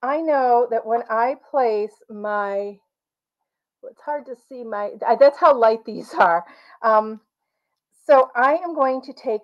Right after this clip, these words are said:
my liquid glue and I am going to place it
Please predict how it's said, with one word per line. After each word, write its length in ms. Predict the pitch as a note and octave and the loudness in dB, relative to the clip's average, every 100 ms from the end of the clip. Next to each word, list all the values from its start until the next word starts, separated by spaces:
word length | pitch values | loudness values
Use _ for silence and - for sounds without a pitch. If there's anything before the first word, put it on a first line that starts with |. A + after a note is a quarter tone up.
| _ | _
my 420 | G#3+ G#3 G3+ G3+ G#3+ | -10 -6 -6 -8 -10
liquid 440 | G3+ G#3 G#3 F4+ | -8 -8 -8 -10
glue 340 | F4+ A3 G3 A#3+ - _ _ _ _ _ _ _ _ _ _ | -4 -2 0 -2 -6 _ _ _ _ _ _ _ _ _ _
and 440 | A3 A3 A3 A3 G#3+ - | -10 -6 -4 -4 -6 -4
I 200 | A3 B3+ | -2 -2
am 100 | C4+ | -8
going 280 | B3+ A#3 A#3+ | -6 -6 -8
to 80 | - _ - | -18 _ 0
place 300 | D#4 D#4 - | 0 0 -8
it 200 | A3 A3 | -4 -4